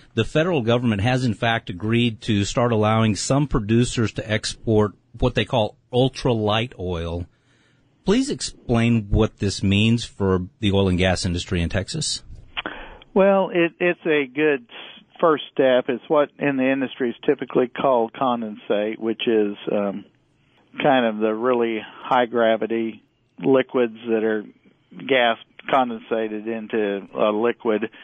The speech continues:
Speaker 2: And, and it's, it's a good first step. It's certainly better than not being able to export anything at all, because we, as a result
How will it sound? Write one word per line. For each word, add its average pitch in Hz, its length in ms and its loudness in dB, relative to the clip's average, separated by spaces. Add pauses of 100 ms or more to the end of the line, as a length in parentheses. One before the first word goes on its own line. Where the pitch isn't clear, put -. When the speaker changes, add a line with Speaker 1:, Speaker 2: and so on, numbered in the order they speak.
(360)
Speaker 2:
And, 156 280 0
and 165 180 0
it's, 156 240 -2
it's 165 280 0
a 175 60 -2
good 156 220 0 (100)
first 135 280 -2
step. 123 300 2
It's 110 200 -6
certainly 117 380 0
better 110 440 2
than 107 440 -8 (100)
not 117 300 0
being 113 240 -6
able 107 400 -4
to 127 100 -6
export 113 480 0
anything 107 460 -4
at 104 80 -4
all, 107 340 2
because 113 400 -4 (100)
we, 113 120 -2
as 110 400 -2
a 107 80 -4
result 110 480 0